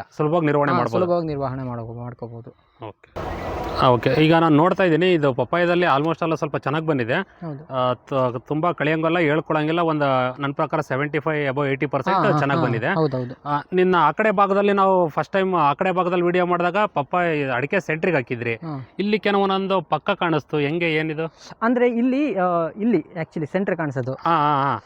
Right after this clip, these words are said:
Speaker 2: ಅಂದ್ರೆ ಇಲ್ಲಿ ಡ್ರಿಪ್ ಸ್ಟಾರ್ಟ್ ಆಗುತ್ತಲ್ವಾ?
Speaker 1: ಹಾ, ಹಾ,
Speaker 2: So
Speaker 1: ಹಾ,
Speaker 2: ಡ್ರಿಪ್
Speaker 1: ಹಾ.
Speaker 2: ಮಾಡಿದ್ವಲ್ಲ, ಅಲ್ಲಿ ಮಾತ್ರ ಒಂದೂವರೆ ಅಡಿ ಬಿಟ್ಟು ಹಾಕಿದೀವಿ.
Speaker 1: ಓ, ಮೇನ್ ಲೈನ್ ಇರೋ ಹತ್ರ ಮಾತ್ರ?
Speaker 2: ಹಾ, ಮೇನ್ ಲೈನ್ ಅಲ್ಲಿ ಇರೋ ಹತ್ರ ಮಾತ್ರ.
Speaker 1: ಹಾ, ಹಾ, ಹಾ, ಹಾ, ಓಕೆ.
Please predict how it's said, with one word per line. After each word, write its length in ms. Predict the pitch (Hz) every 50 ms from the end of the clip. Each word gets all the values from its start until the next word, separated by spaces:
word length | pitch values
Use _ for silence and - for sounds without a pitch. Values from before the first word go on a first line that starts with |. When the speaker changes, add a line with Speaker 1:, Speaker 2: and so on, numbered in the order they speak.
| - _ _ _ _
Speaker 2:
ಅಂದ್ರೆ 200 | 185 202 226 233
ಇಲ್ಲಿ 160 | 233 233 247 233
ಡ್ರಿಪ್ 320 | 180 214 262 - - 285
ಸ್ಟಾರ್ಟ್ 220 | - - 226 214
ಆಗುತ್ತಲ್ವಾ? 440 | 233 214 196 165 - 147 139 170 196
Speaker 1:
ಹಾ, 320 | 185 143 131 - 151 165 156
ಹಾ, 180 | 139 240 233
Speaker 2:
So 60 | 220
Speaker 1:
ಹಾ, 60 | 180 135
Speaker 2:
ಡ್ರಿಪ್ 140 | 220 247
Speaker 1:
ಹಾ. 40 | 226 -
Speaker 2:
ಮಾಡಿದ್ವಲ್ಲ, 340 | 247 233 185 175 180 220 240
ಅಲ್ಲಿ 440 | 226 254 262 320 339 320 240 202 - - 185
ಮಾತ್ರ 240 | 190 202 - 294 330 302
ಒಂದೂವರೆ 360 | 247 226 233 233 240 240 226
ಅಡಿ 100 | 208 214
ಬಿಟ್ಟು 220 | 196 254 214 196
ಹಾಕಿದೀವಿ. 320 | 165 - - 135 127 123 151
Speaker 1:
ಓ, 80 | 143
ಮೇನ್ 280 | 135 131 147 180 196 196
ಲೈನ್ 160 | 196 190 185
ಇರೋ 120 | 180 180
ಹತ್ರ 200 | 175 170 - 170
ಮಾತ್ರ? 300 | 147 127 131 160 175 190
Speaker 2:
ಹಾ, 100 | 196 202
ಮೇನ್ 220 | 190 196 220 233 214
ಲೈನ್ 180 | 220 208 196
ಅಲ್ಲಿ 140 | 185 170 165
ಇರೋ 100 | 156 147
ಹತ್ರ 220 | 147 135 - 143 139
ಮಾತ್ರ. 320 | 131 143 160 160 - 131
Speaker 1:
ಹಾ, 140 | 120 - - -
ಹಾ, 360 | 131 131 120 107 117 117 107
ಹಾ, 160 | 107 113 113
ಹಾ, 560 | 104 104 107 107 104 104 104 107 104 104 104
ಓಕೆ. 380 | 98 - _ _ - 107 107